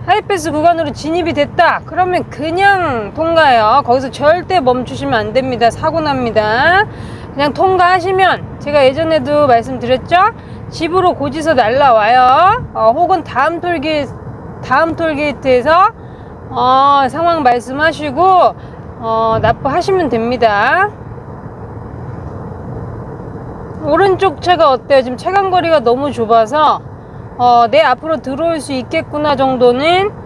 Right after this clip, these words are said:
생각을 하셔야 되고, 어, 이렇게 운전을 하시면서 초보분들이 아직은 상황 판단력이, 어, 약하죠. 운전을 시작한 지 얼마 안 되기 때문에. 하지만 이제 운전이 늘수록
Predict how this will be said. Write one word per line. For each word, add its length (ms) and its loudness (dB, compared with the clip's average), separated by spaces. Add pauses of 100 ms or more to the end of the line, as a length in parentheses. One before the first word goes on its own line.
(420)
생각을 460 2
하셔야 300 0
되고, 480 2 (720)
어, 180 -2
이렇게 160 0
운전을 460 2
하시면서 540 2
초보분들이 840 0
아직은 880 0
상황 360 0
판단력이, 880 0 (500)
어, 160 2
약하죠. 720 2
운전을 480 -4
시작한 400 -6
지 60 2
얼마 260 2
안 200 -4
되기 220 -2
때문에. 480 -4 (560)
하지만 880 2
이제 120 -2
운전이 560 0
늘수록 760 2